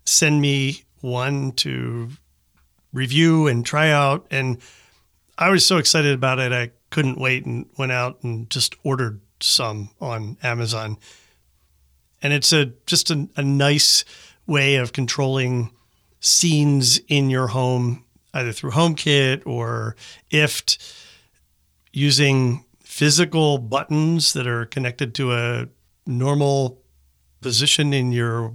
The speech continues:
switch plate. And it has four buttons. I'm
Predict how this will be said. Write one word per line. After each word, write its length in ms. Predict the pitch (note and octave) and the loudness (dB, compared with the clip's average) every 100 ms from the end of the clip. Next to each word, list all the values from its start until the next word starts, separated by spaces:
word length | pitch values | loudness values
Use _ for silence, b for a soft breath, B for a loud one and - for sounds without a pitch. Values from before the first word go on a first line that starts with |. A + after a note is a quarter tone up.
| - | -4
switch 300 | - F3+ - | 0 0 -2
plate. 340 | B2+ C3 - B B B B B B _ _ | -2 -2 -2 B B B B B B _ _
And 420 | B2 B2 B2+ B2+ | -8 -4 -2 -2
it 60 | B2 | -2
has 180 | C3 A#2 | 0 -2
four 240 | - C#3+ | -2 -2
buttons. 720 | B2 F3 F3 G3+ - - - - _ _ _ _ | -2 -4 -4 0 0 0 -6 -20 _ _ _ _
I'm 440 | A#2 C3 E3+ D3+ | -8 -4 -2 -2